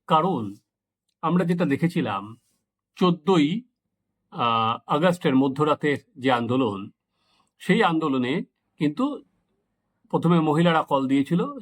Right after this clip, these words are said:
যদিও অনেক সময় তাদের বামপন্থী অ্যালাইনমেন্ট নিয়ে প্রশ্ন ছিল, সেখানে কিন্তু সবাই মিলে তাতে যোগ দেয়। যেখানে যেমন সিপিএমও যোগ দিয়েছিল, সেখানে তেমন কংগ্রেসও যোগ দিয়েছিল,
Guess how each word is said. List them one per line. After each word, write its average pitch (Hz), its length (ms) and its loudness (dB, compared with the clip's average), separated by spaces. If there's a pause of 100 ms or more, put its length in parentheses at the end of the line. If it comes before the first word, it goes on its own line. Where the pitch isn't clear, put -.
যদিও 139 360 2 (100)
অনেক 139 300 -2
সময় 131 280 0
তাদের 131 240 -2
বামপন্থী 127 520 0
অ্যালাইনমেন্ট 131 580 2
নিয়ে 127 120 2
প্রশ্ন 120 380 -4
ছিল, 139 240 -2 (580)
সেখানে 185 360 0
কিন্তু 180 400 -2 (260)
সবাই 214 500 0
মিলে 180 200 0
তাতে 170 260 -4
যোগ 143 240 -4
দেয়। 107 240 -4
যেখানে 139 300 -6
যেমন 135 380 -2 (580)
সিপিএমও 170 500 0
যোগ 175 240 -2
দিয়েছিল, 190 500 -2
সেখানে 123 320 -6
তেমন 113 260 -4
কংগ্রেসও 143 460 0
যোগ 180 200 0
দিয়েছিল, 190 420 2